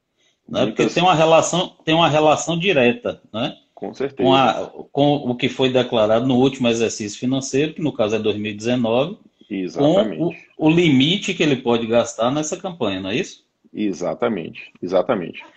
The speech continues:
Speaker 2: Então, quando o T S E determinar qual vai ser o, o limite de gastos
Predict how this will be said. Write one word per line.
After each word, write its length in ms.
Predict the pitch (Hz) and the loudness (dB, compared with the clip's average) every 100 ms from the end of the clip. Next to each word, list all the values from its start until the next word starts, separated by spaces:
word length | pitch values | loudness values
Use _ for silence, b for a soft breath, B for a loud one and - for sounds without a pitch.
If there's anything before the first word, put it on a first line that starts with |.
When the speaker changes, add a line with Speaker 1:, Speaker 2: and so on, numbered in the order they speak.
| B B B | B B B
Speaker 2:
Então, 220 | 113 - | -2 0
quando 280 | 151 196 208 | 2 2 4
o 60 | 190 | 2
T 120 | 180 | 2
S 220 | 160 156 | 2 2
E 320 | 127 110 - - | 4 4 2 -2
determinar 680 | 107 120 131 127 120 113 113 | -2 2 2 2 2 0 2
qual 200 | 135 135 | 2 2
vai 160 | 123 | 0
ser 440 | - 113 120 131 127 | -2 -4 0 0 0
o, 560 | 127 113 - 120 117 | -2 -4 -8 -8 -6
o 40 | 113 | -6
limite 500 | 131 120 117 127 - | -6 -4 -6 -8 -8
de 120 | 127 | -2
gastos 560 | 101 101 - - - | 2 2 0 -10 -20